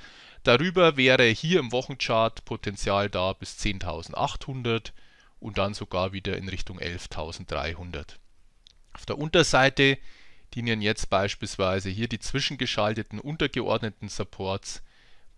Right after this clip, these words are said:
äh, Marken bei neun drei achtunddreißig und neun zwei vierzehn als Supports und darunter dann die bekannten großen und wichtigen Marken. Gerade ja auch die achttausendeinhundertfünfzig haben wir hier wiederholt besprochen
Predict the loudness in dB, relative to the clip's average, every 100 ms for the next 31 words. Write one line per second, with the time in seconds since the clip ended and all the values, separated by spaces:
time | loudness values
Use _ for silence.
0 | _ -2 0 0 -2 -2 -4 -4 -4 -4
1 | -2 -4 -6 -6 -2 -2 0 -2 -2 -6
2 | -2 0 0 0 -2 -4 -8 -8 -8 -6
3 | -4 -2 -2 0 -2 -2 -4 -4 -6 -6
4 | -4 -4 -6 -10 -8 -8 -8 -8 -6 -8
5 | -8 -8 -8 -8 -8 -12 -14 -14 -20 -20
6 | -20 -14 -10 -6 -6 -6 -10 -12 -10 -8
7 | -8 -10 -6 -2 -2 -2 -8 0 0 2
8 | 2 2 0 -4 -2 -2 -2 -2 -2 -6
9 | -8 -6 -8 -8 -10 -10 -10 -10 -10 -8
10 | -8 -8 -6 -4 -4 -4 -8 -8 -8 -6
11 | -8 -8 -14